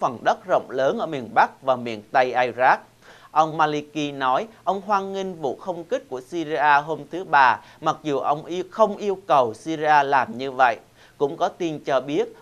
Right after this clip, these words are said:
vụ không kích của Syria được thực hiện trong không phận của Iraq. Trong khi đó, Iran đang hỗ trợ cho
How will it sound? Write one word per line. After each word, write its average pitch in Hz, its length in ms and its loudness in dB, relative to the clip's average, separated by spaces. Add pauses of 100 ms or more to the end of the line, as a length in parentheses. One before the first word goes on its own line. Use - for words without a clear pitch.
vụ 143 140 0
không 175 320 -4
kích 233 280 -2
của 131 120 -8
Syria 147 600 0
được 143 220 -6
thực 175 200 -8
hiện 160 340 -6
trong 151 180 -4
không 170 260 -8
phận 127 340 0
của 107 120 -4
Iraq. 127 420 2 (440)
Trong 147 200 0
khi 143 100 -8
đó, 123 300 4 (300)
Iran 147 480 2
đang 160 200 2
hỗ 135 220 0
trợ 143 360 0
cho 190 60 -4